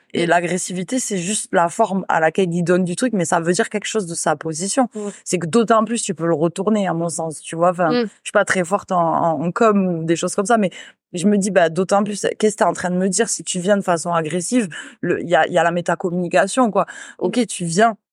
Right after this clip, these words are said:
Speaker 1: C'est ça qui compte, en fait.
Speaker 3: Ouais.
Speaker 1: Et bien, on va travailler sur ton agressivité. Mais après, euh, je pense aussi que on est, le monde, il évolue.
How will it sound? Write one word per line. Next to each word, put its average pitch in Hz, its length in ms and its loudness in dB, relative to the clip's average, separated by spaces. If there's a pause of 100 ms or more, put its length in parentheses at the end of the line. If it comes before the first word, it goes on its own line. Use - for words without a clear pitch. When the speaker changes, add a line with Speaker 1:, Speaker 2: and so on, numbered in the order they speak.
(140)
Speaker 1:
C'est - 140 -10
ça 302 160 2
qui 226 160 -2
compte, 196 260 -2
en 170 120 2
fait. 170 320 0
Speaker 3:
Ouais. 190 260 -4
Speaker 1:
Et - 40 -4
bien, 208 240 2
on 190 40 2
va 156 120 2
travailler 165 280 -2
sur - 160 -12
ton 170 160 -8
agressivité. 165 720 -2 (440)
Mais 170 100 2
après, 214 360 4
euh, 180 60 6 (640)
je 180 100 -8
pense 240 220 2
aussi 254 220 -2
que 185 240 2 (240)
on 185 160 0
est, 185 160 2
le 175 80 2
monde, 220 180 4
il 190 120 0
évolue. 156 500 -4